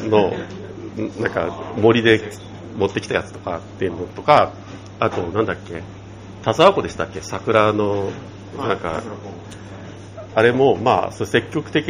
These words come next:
Speaker 1: に使う方向でやってますけど、まあ、それで美味しいものができるかどうかは、まあ、運任せですよね、まるっきりの。で、それは普通、商業的な醸造ではなかなかやりにくいですよね。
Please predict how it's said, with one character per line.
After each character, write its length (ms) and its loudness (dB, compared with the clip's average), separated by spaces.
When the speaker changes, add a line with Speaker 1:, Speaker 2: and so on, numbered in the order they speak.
Speaker 1:
に 100 0
使 260 4
う 160 4
方 220 4
向 320 4
で 80 2
や 80 6
っ 40 0
て 140 -8
ま 100 2
す 100 -10
け 80 -2
ど、 260 4
ま 60 0
あ、 20 2
そ 120 6
れ 140 8
で 100 8
美 200 8
味 20 -2
し 160 0
い 20 4
も 100 0
の 120 6
が 80 0
で 100 -10
き 100 0
る 80 0
か 120 0
ど 140 4
う 40 0
か 140 -6
は、 300 4
ま 100 2
あ、 100 -2
運 260 4
任 240 2
せ 120 -2
で 60 -10
す 60 -14
よ 80 -6
ね、 80 -2
ま 100 0
る 80 0
っ 20 -8
き 80 0
り 80 2
の。 160 2
で、 40 -2
そ 300 -2
れ 240 6
は 360 8
普 960 0
通、 80 -10
商 220 6
業 180 6
的 260 -4
な 120 4
醸 260 2
造 140 2
で 80 -2
は 80 -2
な 80 -12
か 120 -8
な 80 -4
か 100 -4
や 60 0
り 100 -2
に 40 -2
く 100 -4
い 40 0
で 60 -6
す 40 -14
よ 60 -16
ね。 60 -10